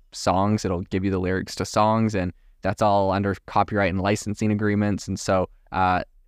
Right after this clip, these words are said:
em-, or essentially they're getting sued for that right now, which, I mean, in my opinion, that's kinda silly. Like, who cares? You can Google it and just find the, the content on Google anyways. But yeah, whatever, yada, yada, a bunch of licensing stuff. It's just the lyrics. But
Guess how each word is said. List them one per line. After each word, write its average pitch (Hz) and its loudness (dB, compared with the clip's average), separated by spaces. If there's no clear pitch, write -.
em-, 101 -2
or 92 -2
essentially 101 -2
they're 92 -2
getting 90 -2
sued 95 -2
for - -6
that 95 2
right 95 0
now, 98 0
which, - -6
I 117 0
mean, 120 2
in 110 0
my 123 2
opinion, 98 -2
that's - -6
kinda 92 -2
silly. 92 -2
Like, 87 -4
who 98 -2
cares? 90 -2
You 90 -6
can 85 -4
Google 90 -2
it - -2
and 76 -6
just - -10
find 82 -2
the, 87 -6
the - -16
content - -4
on 92 -4
Google 92 -4
anyways. 131 0
But 147 4
yeah, 92 4
whatever, 90 0
yada, 107 4
yada, 95 4
a 92 0
bunch 95 0
of 95 -2
licensing 92 -2
stuff. 90 -2
It's - -6
just - -6
the 101 -2
lyrics. 92 -2
But 92 0